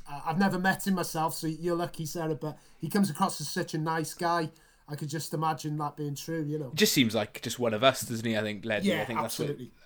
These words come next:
Speaker 2: and a lot of that twenty sixteen side did. Right then,
Speaker 1: Yeah.
Speaker 2: so Sarah, obviously, uh, Joe, uh, Ia-, Jo-, Joey Jones had seventy-two caps.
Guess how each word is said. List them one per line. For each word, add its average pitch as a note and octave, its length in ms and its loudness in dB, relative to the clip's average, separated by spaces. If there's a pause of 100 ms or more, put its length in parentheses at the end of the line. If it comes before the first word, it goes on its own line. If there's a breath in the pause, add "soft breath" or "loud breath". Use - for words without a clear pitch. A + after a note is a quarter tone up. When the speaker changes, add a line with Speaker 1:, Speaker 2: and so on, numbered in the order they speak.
(160)
Speaker 2:
and C#3 100 2
a C3+ 40 4
lot B2 180 4
of A#2 60 2
that A2 220 0 (120)
twenty A#2 220 0
sixteen A2 340 -4
side A2 280 -2
did. A2 200 -2 (380 loud breath)
Right D#3 200 8
then, D3 260 2
Speaker 1:
Yeah. B2 100 -6
Speaker 2:
so C3+ 280 2
Sarah, F3 600 6 (240)
obviously, C#3 400 2
uh, C3+ 140 2
Joe, D3 240 6
uh, C3+ 260 6 (120)
Ia-, D#3 260 10
Jo-, D#3+ 260 10 (240)
Joey F3 320 8
Jones D#3 460 6
had C3 180 0
seventy-two A#2 640 0
caps. - 440 -4